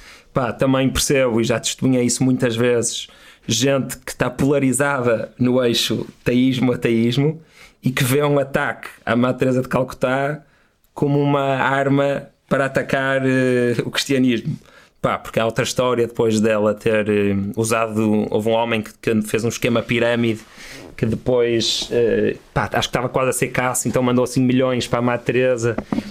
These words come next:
e depois as pessoas estavam a pedir dinheiro de volta e ela não deu.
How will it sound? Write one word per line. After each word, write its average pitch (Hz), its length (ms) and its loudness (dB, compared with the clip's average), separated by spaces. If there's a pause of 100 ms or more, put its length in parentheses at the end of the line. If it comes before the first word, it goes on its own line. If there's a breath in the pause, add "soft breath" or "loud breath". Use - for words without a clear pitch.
(140 loud breath)
e - 100 -2
depois 127 340 -2 (360)
as 117 120 -2
pessoas - 200 -2
estavam 127 260 -2
a 127 60 0
pedir 120 360 -2
dinheiro 117 340 0
de 107 60 -6
volta 110 540 0 (260)
e 113 100 0
ela 117 160 0
não 117 160 2
deu. 110 340 0